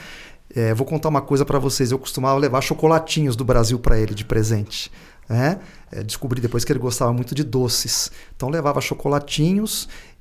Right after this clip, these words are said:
ele me recebia com muito carinho, ele me deu muitos conselhos, né? Sem dúvida alguma, era um homem muito santo, sem dúvida alguma. Um homem de profunda oração, um homem de grande devoção a Nossa Senhora, um grande,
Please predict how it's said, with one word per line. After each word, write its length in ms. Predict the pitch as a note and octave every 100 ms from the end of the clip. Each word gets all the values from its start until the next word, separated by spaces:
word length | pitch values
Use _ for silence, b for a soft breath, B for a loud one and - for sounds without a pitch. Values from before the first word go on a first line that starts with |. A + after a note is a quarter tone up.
| -
ele 200 | C3+ C#3+
me 80 | C#3
recebia 420 | C#3+ D#3 C#3+ C#3+
com 140 | D3 D3
muito 380 | C#3 F3+ A3+
carinho, 640 | - D3 C3 D#3 F3+ F#3 F#3+ B B B - - -
ele 680 | C#3 C3+ C#3 C#3 C#3+ D3 - - -
me 120 | C#3
deu 160 | D3
muitos 440 | C#3+ D3+ A#3+ G3 E3
conselhos, 1000 | D#3 B2+ - C3+ C#3+ E3+ F3 - - -
né? 240 | - C#3 E3 B B B - - -
Sem 280 | - A3 A#3+
dúvida 260 | B3 A#3+
alguma, 260 | F3+ D#3+ G3+
era 80 | G3+
um 80 | G3
homem 160 | F#3+
muito 240 | F3 A#3 -
santo, 500 | F3 B2+ A#2+ - -
sem 220 | - G#3
dúvida 260 | F#3+ F3 F3+
alguma. 280 | D3+ A#2+ B2
Um 40 |
homem 140 | D3 C#3
de 100 | -
profunda 520 | - C3 - D#3+ C3+
oração, 440 | A#2+ A2+ - D3+
um 120 | C#3+
homem 220 | C#3 C#3 C3+
de 200 | A#2+ B2+
grande 360 | B2+ D3 D3
devoção 500 | C3 B2+ A#2 - C3+
a 40 | A#2
Nossa 260 | A#2 B2+
Senhora, 340 | B2+ C3 B2 C#3+
um 80 |
grande, 420 | C3 D3 D3+ D3+